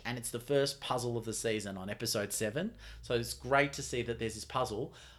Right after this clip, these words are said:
But obviously, a puzzle in Australian Survivor has to be a massive ordeal where you place it on these massive carts. And, uh, so what was really curious about this was you had seven tribe members pull the cart and two tribe members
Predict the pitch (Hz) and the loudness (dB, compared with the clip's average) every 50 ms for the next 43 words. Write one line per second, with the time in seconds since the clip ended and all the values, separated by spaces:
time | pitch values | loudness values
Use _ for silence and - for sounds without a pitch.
0 | - - - 139 135 127 127 - - 139 147 147 156 147 - 139 123 120 117 117 | -4 4 6 8 8 8 6 4 2 2 2 2 2 0 2 4 4 4 4 4
1 | 123 120 - - - - 123 120 135 156 147 143 139 131 120 117 117 - 123 117 | 0 -4 -10 -14 -10 -8 -6 0 2 2 2 2 2 0 0 -2 -2 0 0 0
2 | 117 117 113 113 113 113 107 110 113 113 117 113 117 - 113 110 107 107 104 104 | 0 0 0 0 2 2 4 2 2 2 0 -2 -2 -2 0 0 0 0 0 -2
3 | 110 110 110 - - - 110 107 98 - - - _ - - - - - 113 113 | -2 -4 -4 -4 -4 -4 -4 -4 -4 -8 -16 -20 _ -20 -20 -18 -8 -2 0 0
4 | 110 110 - 113 110 110 117 117 117 120 120 117 117 110 110 107 104 104 107 - | 0 0 0 0 2 4 4 4 2 0 -2 -2 -2 0 0 0 0 -2 -4 -8
5 | - - - - - _ - 110 - - - 120 123 120 120 - 120 113 113 110 | -14 -20 -20 -20 -18 _ -14 -14 -12 -4 0 2 2 2 2 0 0 0 0 0
6 | 113 110 107 104 - - 120 120 120 113 117 - - 117 - - - - 117 107 | -2 -2 -2 -4 -4 -6 -4 -2 -2 -2 -2 -2 -2 -4 -6 -6 -4 0 2 4
7 | 110 110 - - - - - 107 101 101 - - - - - - - - - - | 4 4 2 -2 -6 -6 -6 -6 -6 -8 -12 -20 -20 -20 -20 -20 -20 -20 -14 -4
8 | - 117 120 120 113 - - - 147 147 147 131 123 127 127 147 160 156 139 120 | 0 2 4 4 4 2 -2 -2 0 4 4 4 4 4 6 6 6 6 4 2
9 | 143 131 123 120 - - 135 127 120 123 120 120 117 113 123 127 123 120 - 120 | 2 0 0 0 0 0 0 0 0 0 0 0 0 0 -2 -4 -6 -6 -6 -6
10 | 110 113 107 107 - - - - 147 139 143 143 143 - 139 127 123 123 123 117 | -4 -4 -4 -4 -4 -2 0 2 2 2 0 -2 -2 0 2 2 2 2 0 -2
11 | 117 107 107 - - - - 139 131 123 120 120 120 - 117 107 107 104 - - | -4 -4 -6 -8 -8 -6 -2 -2 0 0 0 -2 0 0 -2 0 0 -2 -2 -4
12 | 110 113 107 - - 123 123 120 120 113 117 - - - - - - _ _ _ | -4 -4 -4 -4 -2 0 0 0 0 -2 -4 -8 -18 -20 -20 -20 -20 _ _ _
13 | - - 135 123 117 120 117 120 113 113 113 110 107 - | -4 0 2 4 4 4 2 0 -2 -2 -2 -4 -4 -4